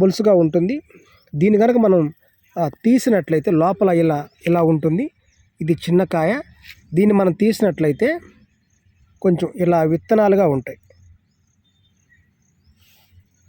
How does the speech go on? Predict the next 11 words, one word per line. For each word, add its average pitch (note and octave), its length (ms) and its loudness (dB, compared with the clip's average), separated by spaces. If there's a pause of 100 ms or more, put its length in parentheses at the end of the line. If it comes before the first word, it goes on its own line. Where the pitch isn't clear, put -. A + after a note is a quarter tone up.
(480)
ఇదిగో C#3 260 -6
చూడండి, D3+ 320 -2 (1200)
విత్తనాలు D#3+ 420 -2
విత్తనాలుగా C#3 380 -6
ఉంటాయి. - 240 -18
అంటే G#3 160 0
ఇది F3+ 180 0
పచ్చి F#3+ 260 -2 (100)
కాయ. D3 180 0 (3000)
చూశారు A3+ 360 2
కదా, A3 140 0